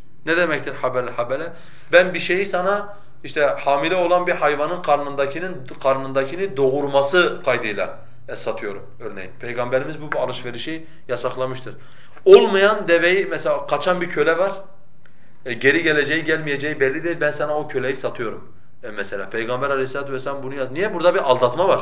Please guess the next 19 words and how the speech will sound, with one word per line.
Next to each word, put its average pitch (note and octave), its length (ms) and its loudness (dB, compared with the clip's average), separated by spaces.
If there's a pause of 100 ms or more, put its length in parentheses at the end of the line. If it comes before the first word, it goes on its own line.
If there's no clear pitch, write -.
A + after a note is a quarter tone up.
çünkü. G2 160 -10
Ortada B2 380 -4
olmayan D#3+ 400 -2
bir C3+ 40 -8
şey D3 180 -6
var. G#2+ 120 -4 (440)
Senin F3+ 320 2
yanında F3 420 4
sana F3 220 0
ait F3 300 0
olmayan F3 320 -4
şeyi E3+ 220 -4
satmanı D#3 460 -4
Peygamberimiz C3 600 -2
yasaklamıştır B2 720 -6 (240)
mesela. G2+ 340 -8 (160)
Öyle A#2+ 200 -2
değil G#3 100 -2
mi? C#3+ 100 -8